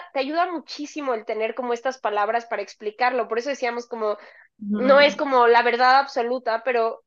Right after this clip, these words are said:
Speaker 1: ayuda y simplifica tener estas conversaciones donde le puedes explicar a alguien como más teórico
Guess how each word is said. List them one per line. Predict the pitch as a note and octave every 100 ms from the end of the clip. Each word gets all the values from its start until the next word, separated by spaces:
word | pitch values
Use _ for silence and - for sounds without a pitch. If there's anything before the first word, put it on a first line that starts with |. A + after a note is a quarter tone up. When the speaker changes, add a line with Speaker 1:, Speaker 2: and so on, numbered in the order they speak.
| _ _ -
Speaker 1:
ayuda | C4 D#4 E4+ E4+ E4
y | D4+
simplifica | D#4 C#4 C4+ B3+ C#4+ D#4 D#4
tener | A#3+ A#3+
estas | C4 B3+ A#3+
conversaciones | G#3+ G#3 G#3 - A3+ A3+ A3+ - - _
donde | C4 C4+ C4
le | B3
puedes | C4 D4 C#4+
explicar | C#4 A#3 A3 A3+
a | A#3
alguien | A3+ A3 A3 A#3+ _ _
como | B3+ A#3+ A3+ - _ -
más | B3+ C4
teórico | C4+ C4 B3+ B3 B3